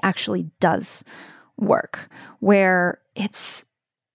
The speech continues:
a lot of it is not even, um,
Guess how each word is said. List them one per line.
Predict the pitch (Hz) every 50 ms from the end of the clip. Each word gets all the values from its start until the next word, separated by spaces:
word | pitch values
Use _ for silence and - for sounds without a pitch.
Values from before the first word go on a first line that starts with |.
| _ _ _ _ _ - - - _ - 50 - - - 50 - - - - _ - - _ _ _ _ _ _ _ _ -
a | 226
lot | 208 208 202 208
of | 220 208
it | 202
is | 202 190 202
not | 190 190 190 190
even, | 202 196 180 190 190 185 185 185 180 - 202 - _ _ _ _ _ _ _ _ _
um, | - 202 196 190 185 180 175 - - - -